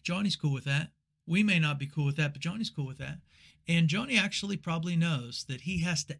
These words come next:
exit the stage in order for the true, the true moment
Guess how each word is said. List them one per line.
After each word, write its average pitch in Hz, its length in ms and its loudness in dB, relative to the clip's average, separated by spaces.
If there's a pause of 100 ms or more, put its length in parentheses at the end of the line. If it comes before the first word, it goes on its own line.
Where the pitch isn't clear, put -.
exit 156 440 -6
the 143 120 -6
stage 160 760 -2
in 131 160 -6
order 147 260 0
for 139 520 -4 (520)
the 131 200 -12
true, - 760 -4 (600)
the 151 260 -2
true 165 800 -4 (520)
moment 139 1000 -2